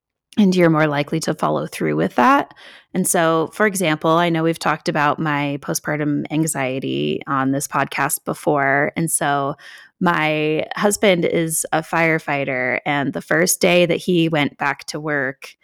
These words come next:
um, after I had the baby, and I would be alone for,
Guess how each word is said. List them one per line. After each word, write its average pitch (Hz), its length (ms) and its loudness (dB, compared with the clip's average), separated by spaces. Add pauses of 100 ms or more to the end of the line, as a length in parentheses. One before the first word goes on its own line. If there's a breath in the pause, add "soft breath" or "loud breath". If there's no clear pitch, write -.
(460 loud breath)
um, 147 400 -4
after 156 300 -6
I 151 80 -4
had 160 240 -8
the - 80 -12
baby, 147 420 -6
and 143 120 -6
I 135 260 -6
would 160 220 -8
be 143 300 -2
alone 156 540 0
for, 143 800 2